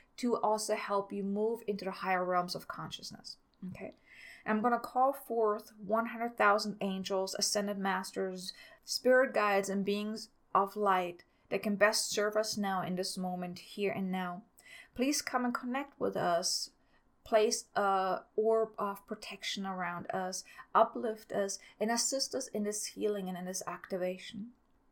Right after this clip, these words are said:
Now, the intention for this light language transmission is to clear any layers of illusions, to clear any barriers that are keeping you from accessing the, the higher levels of consciousness and the higher realms. It is to uplift your vibration, to lift your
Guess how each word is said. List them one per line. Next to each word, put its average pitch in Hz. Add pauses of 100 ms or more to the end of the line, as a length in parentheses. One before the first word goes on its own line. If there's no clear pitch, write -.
(380)
Now, 214
the 202
intention 247
for 240
this 208
light 196
language 190
transmission 185
is 180
to 196
clear 233
any 226
layers 196
of 180
illusions, 185
to -
clear 240
any 226
barriers 196
that 180
are 180
keeping 208
you 185
from 175
accessing 180
the, 175 (340)
the 202
higher 202
levels 190
of 196
consciousness 190
and 180
the 170
higher 165
realms. 170 (720)
It 208
is 214
to 214 (320)
uplift 220
your 190
vibration, 175
to -
lift 214
your 196